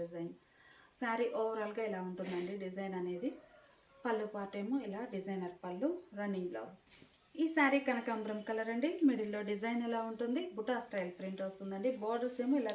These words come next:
క్రీపర్స్ టైప్‌లో ఉంటాయి. ఈ శారీస్‌కి ఎడ్జ్‌న పోచంపల్లి వీవింగ్ బోర్డర్ అండి. బోర్డర్ చాలా బాగుంది. పళ్ళు పార్ట్, డిజైనర్ పళ్ళు, రన్నింగ్ బ్లౌజ్. ఈ శారీ ఒక ఫ్యాన్సీ కలర్ అండి. కలర్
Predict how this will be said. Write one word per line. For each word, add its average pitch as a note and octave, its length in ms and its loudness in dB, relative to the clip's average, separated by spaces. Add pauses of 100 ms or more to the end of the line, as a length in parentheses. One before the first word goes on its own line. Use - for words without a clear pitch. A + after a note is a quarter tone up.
క్రీపర్స్ G#3+ 440 -2
టైప్‌లో G3+ 400 -2
ఉంటాయి. G3 300 0 (680)
ఈ D4+ 60 6
శారీస్‌కి C4 500 6 (160)
ఎడ్జ్‌న A3+ 280 4 (120)
పోచంపల్లి B3+ 560 4
వీవింగ్ G3+ 360 -4
బోర్డర్ F3 320 -4
అండి. E3+ 180 -4 (340)
బోర్డర్ G#3 260 -4 (120)
చాలా G3 260 -2
బాగుంది. G3 300 0 (540)
పళ్ళు A3+ 220 4 (100)
పార్ట్, F#3 220 -4 (240)
డిజైనర్ G#3 460 0
పళ్ళు, G#3 220 4 (120)
రన్నింగ్ G3+ 320 0
బ్లౌజ్. E3+ 300 -4 (1160)
ఈ C#4 160 2
శారీ B3+ 260 4
ఒక A#3+ 200 -4
ఫ్యాన్సీ A3+ 460 -2
కలర్ G3+ 220 -2
అండి. G3+ 160 -4 (100)
కలర్ A3 240 0